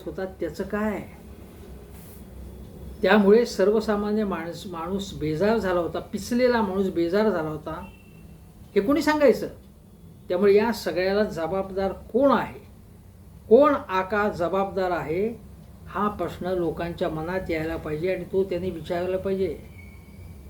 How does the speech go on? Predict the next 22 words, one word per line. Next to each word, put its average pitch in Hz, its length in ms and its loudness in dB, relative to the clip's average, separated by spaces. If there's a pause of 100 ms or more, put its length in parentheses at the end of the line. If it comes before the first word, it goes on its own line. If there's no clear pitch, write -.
(320)
बाकी 202 320 4
या 202 240 6
चिल्ल्या 202 300 6
पिल्ल्यांच्या 196 460 4
वरती 190 280 0
बोलणं, 190 440 2 (440)
कोण 185 120 -6 (120)
खोक्या 175 320 0
बोक्या 180 360 2
वगैरे 165 300 2 (200)
फारसं, 156 320 -6 (720)
हे - 40 -4
फारसं 175 340 0
श्रेयस्कर 208 560 4
नाही 190 200 0
आहे. 247 100 0 (840)
पण 190 120 4
विषय 175 380 4
आला 190 440 0
म्हणून 185 300 -2
बोलतोय 175 400 0
मी. 147 100 -6